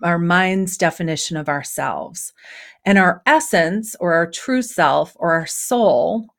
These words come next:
is the deeper spiritual aspect of ourselves. And I, I believe the, the truer aspect of ourselves.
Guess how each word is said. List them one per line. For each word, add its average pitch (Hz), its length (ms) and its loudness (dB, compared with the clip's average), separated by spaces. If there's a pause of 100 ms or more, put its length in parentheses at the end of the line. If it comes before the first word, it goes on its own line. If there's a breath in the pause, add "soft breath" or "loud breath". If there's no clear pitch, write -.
(540)
is 190 380 2
the 190 180 2
deeper 190 540 0
spiritual 190 1040 0
aspect 156 560 -4
of 143 80 -12
ourselves. 135 800 -8
And 190 160 -4
I, 196 240 -2
I 196 120 0
believe 180 560 0
the, 175 180 -6 (280)
the 175 120 -2
truer 175 760 2 (480)
aspect 151 560 -2
of 156 100 -6
ourselves. - 840 -10